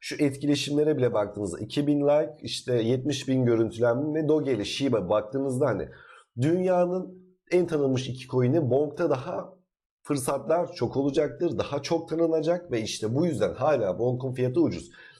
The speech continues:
Sizlere bakın, iki bin iki yüz seviyelerde, iki bin beş yüz seviyelerde satmayın dedim. Neden? Daha üstleri geliyor. Daha üstleri gelecek. Bonk'un yeri özel dostlarım.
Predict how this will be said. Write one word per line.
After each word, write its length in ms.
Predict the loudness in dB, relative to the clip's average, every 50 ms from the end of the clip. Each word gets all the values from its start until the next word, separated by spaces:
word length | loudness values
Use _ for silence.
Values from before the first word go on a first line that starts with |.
| _
Sizlere 340 | -6 -2 0 0 0 2 0
bakın, 240 | 0 -2 -2 -6 -10
iki 240 | -10 -10 -8 -6 -4
bin 60 | -4
iki 220 | -4 -4 -2 -2
yüz 160 | -2 -2 -2 0
seviyelerde, 500 | -2 0 2 2 2 2 2 0 0 -4
iki 160 | -4 -2 0
bin 140 | 2 2 2
beş 200 | 2 0 -2 -6
yüz 80 | -4
seviyelerde 480 | -2 0 2 2 2 2 0 -2 -4 -6
satmayın 600 | -6 -2 -2 -2 -2 -2 -4 -8 -8 -8 -8 -10
dedim. 140 | -12 -14 -12 -8
Neden? 360 | -4 0 0 2 2 2 -2 -2 -8 -18 -20 -20 _ _ _ _ _ -8
Daha 180 | -6 -2 0 0
üstleri 400 | -2 -2 -4 -4 -2 -2 -2 -2
geliyor. 360 | -4 -6 -6 -8 -12 -14 -14 -12 -10
Daha 260 | -6 -2 0 0 0
üstleri 380 | 0 -2 -4 -4 -4 -2 -2
gelecek. 380 | -4 -4 -6 -6 -8 -8 -4 0
Bonk'un 360 | 0 0 0 0 -6 -8 -4
yeri 200 | 0 0 2 2
özel 380 | 2 0 2 2 2 2 2 0
dostlarım. 440 | -2 -4 -6 -6 -8 -8 -8 -8